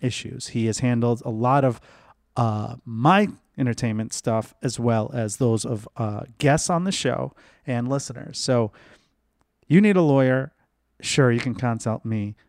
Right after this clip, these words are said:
But, uh, if you want a free consultation from the best, uh, don't take any chances. Contact my friend, Scott Shapiro. His number,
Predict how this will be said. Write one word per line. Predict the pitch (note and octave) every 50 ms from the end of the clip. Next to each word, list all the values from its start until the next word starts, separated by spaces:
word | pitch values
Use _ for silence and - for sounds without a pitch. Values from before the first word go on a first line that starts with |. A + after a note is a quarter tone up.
| _ _ _ _ _
But, | A#2+ A2 G#2 - -
uh, | A#2 G#2+ G#2+
if | A2 -
you | C#3 D3
want | D3 C#3 C3 A#2+ A2+
a |
free | - - - E3+ E3+
consultation | D3+ - - C#3 C3+ C3 - C3+ A#2+ - - A#2+ A#2 - - A#2+ A2 A2
from | G#2+ - A#2 G#2 G#2 G2+ G2 G#2+ G#2+ - -
the | - A2
best, | G2 C3+ B2 A2+ G#2+ G2+ - - - - - _ - - - _ _ _ _ -
uh, | A2+ G2+ G2 G2+ G#2+ A2+ - - _ _ _ _ _ _ _ _ _ _ _ _ _ _ _ _ _ _ _ _ _ _ _ _ _ _ _ _ _ _
don't | - D#3 D#3+ D#3+
take | D#3+ C3 A#2+
any | A#2+ A2+
chances. | G2+ - A2 G#2+ A2 - - - - - - - _ _ _ _ _
Contact | - D3 C3+ B2 - B2+ A#2+ A2+ -
my | A#2 A2
friend, | G#2+ - - B2+ B2 - B2 - - _
Scott | - - - B2+ A#2+ -
Shapiro. | - C3 B2 B2 B2 B2+ B2+ - - - - - - - - _ _
His | - D#3+ D#3 D#3
number, | D#3+ C#3+ C#3 C3 C3 B2+ B2 B2+